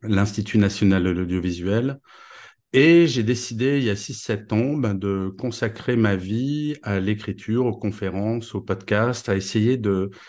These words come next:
d'évangéliser les managers et les entreprises pour un management bienveillant. Donc ça, ça remonte à sept ans maintenant,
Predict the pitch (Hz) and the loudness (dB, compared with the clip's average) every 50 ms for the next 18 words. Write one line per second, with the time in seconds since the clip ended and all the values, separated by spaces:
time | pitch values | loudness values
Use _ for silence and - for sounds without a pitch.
0 | - - - - - _ _ 101 95 113 135 131 151 147 117 139 135 127 127 120 | -20 -20 -20 -20 -20 _ _ -2 0 2 2 4 2 2 2 0 0 0 -2 -2
1 | 113 123 127 127 131 131 127 123 117 104 98 98 95 95 92 92 92 90 87 85 | -2 0 0 0 0 0 -2 -4 -4 -4 -4 -4 -4 -4 -4 -4 -4 -4 -6 -6
2 | 87 87 85 87 87 87 87 82 85 90 98 107 110 110 110 101 110 120 107 101 | -8 -8 -8 -10 -10 -10 -10 -10 -6 -2 0 2 2 2 2 2 0 0 0 0
3 | 92 92 92 101 107 107 - - 98 - - - 120 135 127 - - _ - 139 | -2 -4 -2 -2 -4 -4 -4 -6 -8 -8 -8 -6 -6 -6 -6 -8 -14 _ -2 -2
4 | 151 147 123 113 107 104 104 101 95 110 120 117 104 104 101 92 95 92 92 110 | 0 0 0 0 2 2 2 0 0 -2 -2 -2 -2 -2 -4 -4 -4 -4 -4 -4
5 | 110 98 90 - - 98 - - 98 92 92 98 - - 90 92 90 90 92 92 | -4 -6 -8 -8 -10 -10 -8 -6 -4 -4 -4 -6 -6 -6 -6 -4 -4 -6 -8 -10
6 | 95 _ - - - - - - - - _ _ - - - 110 101 104 - 127 | -12 _ -20 -20 -20 -20 -20 -20 -20 -20 _ _ -12 -4 0 0 0 0 2 2
7 | 127 127 120 107 101 107 110 123 127 | 2 4 4 4 4 4 2 0 -2